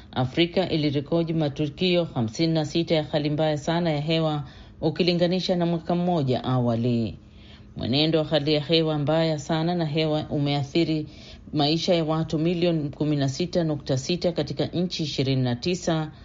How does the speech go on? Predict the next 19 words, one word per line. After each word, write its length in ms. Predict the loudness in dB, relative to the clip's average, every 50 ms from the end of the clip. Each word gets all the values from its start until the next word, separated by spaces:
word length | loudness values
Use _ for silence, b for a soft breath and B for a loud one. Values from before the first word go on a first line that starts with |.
| B B B B B B B B
Kiasi 400 | 2 4 4 4 2 0 -4 -6
cha 160 | 0 2 2 2
milioni 360 | 2 2 2 2 2 0 0
kumi 240 | 0 -2 0 0 2
na 120 | 0 0
tatu 340 | 0 0 0 0 0 -2 -2
kati 280 | -2 -2 -2 0 0
ya 60 | -2 0
hao 200 | 0 0 0 0
ni 80 | 0
kutoka 400 | -2 -4 -2 -2 -2 -2 -2 -4
nchi 320 | -2 -2 -2 -2 -2 -2 -4
tano: 460 | -2 -2 0 0 0 0 -2 -6 -8 -10 B B B B B B B B
Kenya, 560 | 0 2 2 4 4 2 2 0 0 -4 -8 -12 -10
Tanzania, 760 | -2 0 0 2 2 2 2 2 2 4 2 2 0 0 -2 -2
Msumbiji, 600 | -4 -4 -2 0 0 2 2 2 0 2 0 -2
Somalia 520 | 0 0 0 0 0 0 0 2 2 2
na 140 | 2 2 0
Zimbabwe. 800 | 0 0 0 2 2 2 2 2 2 2 0 0 0 -2 -4 -6